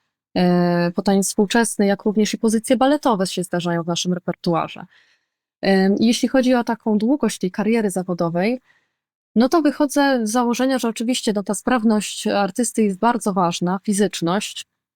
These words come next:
mm, ale w momencie, kiedy taki tancerz, e, ludowy nadal ma pięknie młodą, zdrowo wyglądającą twarz, e, jest sprawny fizycznie, to nie ma przeciwwskazań, żeby on długo pracował. W momencie, kiedy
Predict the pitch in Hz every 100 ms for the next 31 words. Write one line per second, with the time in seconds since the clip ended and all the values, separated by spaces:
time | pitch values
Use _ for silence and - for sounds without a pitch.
0 | _ _ _ - 208 202 202 196 - 202
1 | 226 220 208 220 220 220 294 269 - 208
2 | 220 208 220 _ - 202 - 185 254 254
3 | 220 196 185 180 - - _ _ _ 190
4 | 190 196 220 226 180 170 165 190 _ -
5 | 190 202 196 190 185 190 175 - 220 226
6 | - 190 185 202 196 180 175 180 - 180
7 | - 208 208 185 180 185 175 175 208 -
8 | 185 - - 156 196 - - - _ _
9 | _ _ _ 185 185 185 233 254 - -
10 | - 254 208 180 180 190 175 165 - 175
11 | 214 233 208 233 320 - - 202 - -
12 | 226 254 226 214 214 208 220 220 208 196
13 | - 180 160 156 - 190 226 220 214 208
14 | 196 196